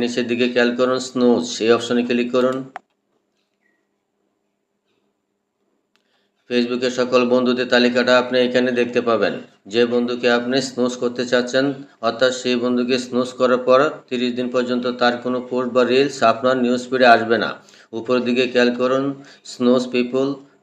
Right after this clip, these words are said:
page and groups to stop seeing their post in feed for thirty days। অর্থাৎ তিরিশ দিনের ভিতরে তার কোনো পোস্ট বা রিলস আপনার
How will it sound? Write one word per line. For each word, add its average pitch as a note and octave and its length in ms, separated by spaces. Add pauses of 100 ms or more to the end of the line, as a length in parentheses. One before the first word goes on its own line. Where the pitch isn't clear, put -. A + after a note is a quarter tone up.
(120)
page A#2+ 300
and B2 180
groups B2+ 360 (200)
to B2+ 80 (140)
stop B2+ 340 (480)
seeing B2 300 (280)
their B2 280 (140)
post B2 360 (260)
in B2+ 80 (120)
feed B2 260 (100)
for B2 140 (160)
thirty A#2+ 360
days। D2+ 180 (460)
অর্থাৎ A#2 380
তিরিশ B2 320
দিনের B2 240
ভিতরে B2 280 (160)
তার A#2+ 140 (100)
কোনো B2 140 (140)
পোস্ট A#2+ 260
বা B2+ 100
রিলস C3+ 300 (120)
আপনার B2+ 260